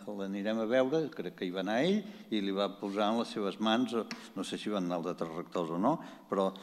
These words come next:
va posar en mans el, d'en Tarradellas el, una institució, doncs, que encara perdura. Eren un, uns anys molt complicats.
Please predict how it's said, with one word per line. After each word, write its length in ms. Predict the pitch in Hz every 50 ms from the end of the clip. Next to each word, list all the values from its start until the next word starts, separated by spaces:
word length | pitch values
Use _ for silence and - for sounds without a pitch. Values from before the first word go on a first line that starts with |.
| - - - 107
va 160 | 95 101 92 -
posar 240 | 95 98 90 95
en 120 | 92 95 98 98
mans 240 | 98 95 90 85
el, 220 | 98 95 92 92 90 90 87 87 82 85 - - - - - - -
d'en 320 | - 90 92 85 85 85 82
Tarradellas 640 | - - 92 95 107 110 107 101 113 123 120 104 104 104
el, 440 | 98 98 95 90 87 87 87 87 87 - - - - 107 104 95 -
una 220 | 95 95 95 92 90
institució, 600 | - - 104 87 - 98 - - 110 104 98 98
doncs, 160 | 104 117 113
que 100 | - 101
encara 260 | 82 90 87 80 80
perdura. 420 | - 90 80 71 73 69 65 69 65 - - - - - - - _ _ _ _ _ - - - - - - - - - -
Eren 140 | 117 123 135
un, 280 | 135 135 131 131 131 135 - -
uns 200 | 131 139 110 110
anys 180 | 123 131 131 143
molt 160 | 135 131 117 -
complicats. 720 | 120 110 104 - 101 92 - 110 113 107 113 - - -